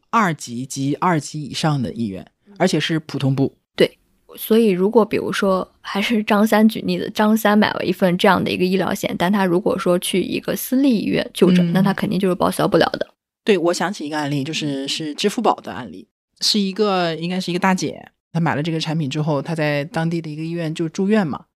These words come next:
Speaker 1: 然后这个医院还可以刷医保卡，住完之后她就去理赔，然后就被拒赔了。拒赔的理由就是你这个医院是私立医院，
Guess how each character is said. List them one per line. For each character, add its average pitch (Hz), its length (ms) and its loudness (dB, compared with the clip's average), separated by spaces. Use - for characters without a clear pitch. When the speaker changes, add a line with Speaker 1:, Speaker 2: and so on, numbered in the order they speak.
Speaker 1:
然 160 140 -2
后 233 80 2
这 233 100 -4
个 277 80 0
医 254 40 0
院 269 200 2
还 240 80 2
可 - 100 -6
以 262 40 0
刷 247 180 -2
医 254 80 0
保 170 220 -4
卡， - 240 -8
住 220 140 -2
完 185 120 2
之 190 120 0
后 185 100 0
她 180 100 -2
就 170 200 0
去 147 440 -4
理 147 180 -6
赔， 107 380 -8
然 143 120 -4
后 175 80 0
就 180 80 -8
被 196 140 4
拒 190 140 -2
赔 175 160 -8
了。 120 180 -8
拒 202 140 -2
赔 185 120 -2
的 175 180 2
理 156 100 -6
由 127 160 -4
就 151 100 -8
是 151 140 -8
你 160 120 -4
这 170 120 -2
个 175 80 2
医 165 80 -2
院 180 160 0
是 175 100 -2
私 170 220 -2
立 165 120 0
医 120 140 -8
院， - 260 -10